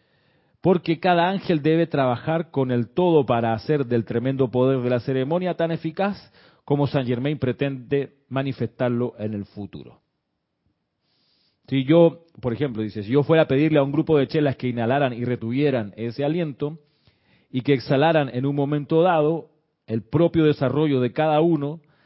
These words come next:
determinaría si tales personas podrían esperar el momento cósmico. Claro,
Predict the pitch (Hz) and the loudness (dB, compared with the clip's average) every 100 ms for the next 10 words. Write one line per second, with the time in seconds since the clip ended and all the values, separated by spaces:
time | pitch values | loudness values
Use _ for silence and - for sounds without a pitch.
0 | _ _ 131 143 156 165 170 180 165 139 | _ _ 0 2 2 2 2 2 2 0
1 | 139 151 151 139 151 156 123 120 123 143 | 0 0 0 -2 -2 -2 0 0 0 -2
2 | 139 117 120 135 123 113 110 104 107 - | -4 -2 -2 0 -2 -4 -8 -8 -10 -10
3 | 85 - 78 - - _ _ _ _ _ | -14 -16 -20 -20 -20 _ _ _ _ _
4 | _ _ _ _ _ _ _ _ _ _ | _ _ _ _ _ _ _ _ _ _
5 | _ _ _ _ - 127 107 | _ _ _ _ -6 -6 -6